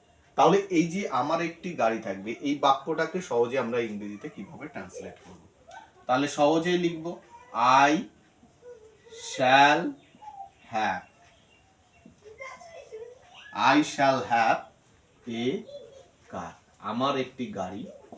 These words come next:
থাকবে। পরেরটা আমাদের থাকবে, তাহলে কি হবে? We, we will have, আমাদের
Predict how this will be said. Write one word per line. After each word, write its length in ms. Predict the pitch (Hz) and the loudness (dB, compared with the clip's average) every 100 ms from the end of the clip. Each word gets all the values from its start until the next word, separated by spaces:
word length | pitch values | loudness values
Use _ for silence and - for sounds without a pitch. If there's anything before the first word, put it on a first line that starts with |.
| - | -18
থাকবে। 320 | - - - - _ _ - _ _ _ _ 151 | -18 -18 -20 -20 _ _ -20 _ _ _ _ 4
পরেরটা 440 | 160 185 - 196 220 - _ _ 123 | 4 4 2 2 2 -6 _ _ -2
আমাদের 340 | 139 170 185 175 175 | 2 2 2 -2 -4
থাকবে, 300 | 160 160 180 - _ _ _ _ | -6 -4 -10 -10 _ _ _ _
তাহলে 220 | 127 143 156 | 0 2 0
কি 80 | 175 160 | -2 -4
হবে? 160 | 156 190 - - _ _ 135 | -4 -6 -14 -20 _ _ -6
We, 140 | 117 95 80 - - _ _ _ _ _ _ _ _ - _ _ _ _ _ _ _ _ _ _ _ _ _ _ _ 302 | -6 -6 -12 -20 -20 _ _ _ _ _ _ _ _ -20 _ _ _ _ _ _ _ _ _ _ _ _ _ _ _ 2
we 160 | 151 180 202 208 - _ - - _ _ - 131 | 4 4 -2 -6 -12 _ -20 -20 _ _ -6 0
will 360 | 139 117 117 220 - _ _ _ _ _ _ _ _ _ _ - | 2 2 -2 -4 -8 _ _ _ _ _ _ _ _ _ _ -6
have, 240 | 107 - - - _ - - _ _ _ _ _ _ _ _ _ _ _ _ - 110 | -4 -4 -8 -16 _ -20 -20 _ _ _ _ _ _ _ _ _ _ _ _ -6 -2
আমাদের 380 | 127 131 262 | 2 2 0